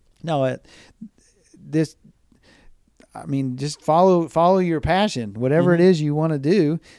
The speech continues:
Speaker 1: do it, and then, and then figure out if, if you're entrepreneurial. You don't have to be entrepreneurial to make a lot of money at something to be success,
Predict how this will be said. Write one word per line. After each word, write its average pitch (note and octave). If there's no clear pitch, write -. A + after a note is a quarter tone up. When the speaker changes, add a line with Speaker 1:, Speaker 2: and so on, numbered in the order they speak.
Speaker 1:
do F#3+
it, D#3+
and D3+
then, E3+
and D#3
then G3+
figure F#3
out F3
if, C3
if -
you're D#3+
entrepreneurial. E3
You D3+
don't E3
have F3
to -
be C#3
entrepreneurial B2+
to B2+
make C3+
a -
lot C3
of A#2+
money C#3+
at A#2
something A#2+
to A2+
be A#2
success, A#2